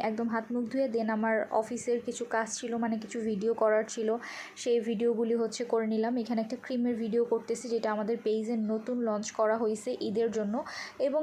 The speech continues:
এইটার সাথে সাথে একটা সানব্লকের ভিডিও করতেছিলাম। সানব্লকটা তো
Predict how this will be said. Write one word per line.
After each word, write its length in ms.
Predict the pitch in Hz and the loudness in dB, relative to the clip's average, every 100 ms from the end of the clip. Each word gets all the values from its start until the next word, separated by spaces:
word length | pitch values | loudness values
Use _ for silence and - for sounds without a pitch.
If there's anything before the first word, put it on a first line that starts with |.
| - | 2
এইটার 200 | 277 285 277 | 2 2 0
সাথে 140 | 247 262 | -2 -4
সাথে 160 | 262 269 226 | -2 -2 -2
একটা 160 | 254 - | -6 -2
সানব্লকের 600 | 220 214 220 240 240 254 220 | 0 0 2 2 2 0 0
ভিডিও 200 | 220 233 240 | 0 0 2
করতেছিলাম। 500 | 240 233 233 226 233 254 | 0 -2 -2 0 0 0
সানব্লকটা 480 | 214 202 220 214 226 | 0 0 0 0 -2
তো 60 | 220 | -2